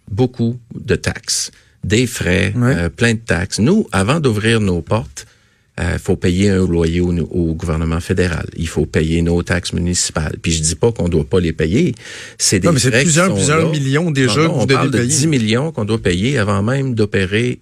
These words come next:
Speaker 1: un s-,
Speaker 2: Ouais.
Speaker 1: ou de, de, de, de passer un seul passager dans le terminal.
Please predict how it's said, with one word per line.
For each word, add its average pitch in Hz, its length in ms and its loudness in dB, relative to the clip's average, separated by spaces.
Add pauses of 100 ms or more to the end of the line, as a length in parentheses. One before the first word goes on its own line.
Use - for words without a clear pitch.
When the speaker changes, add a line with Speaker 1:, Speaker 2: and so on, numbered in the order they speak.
(120)
Speaker 1:
un 131 180 2
s-, 127 160 -2
Speaker 2:
Ouais. 135 160 2
Speaker 1:
ou 95 320 0
de, 98 200 -2
de, 98 280 0
de, 85 240 0
de - 140 -2
passer 101 340 2
un 117 100 4
seul 117 200 2
passager 107 400 0
dans 107 80 0
le 95 80 -2
terminal. 90 520 -2